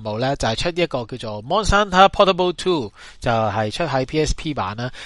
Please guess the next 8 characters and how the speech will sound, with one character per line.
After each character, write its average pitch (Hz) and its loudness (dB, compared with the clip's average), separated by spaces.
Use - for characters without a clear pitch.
而 - -6
呢 147 4
一 285 10
隻 196 8
呢， 226 10
呃， 131 0
係， 139 4
係 143 2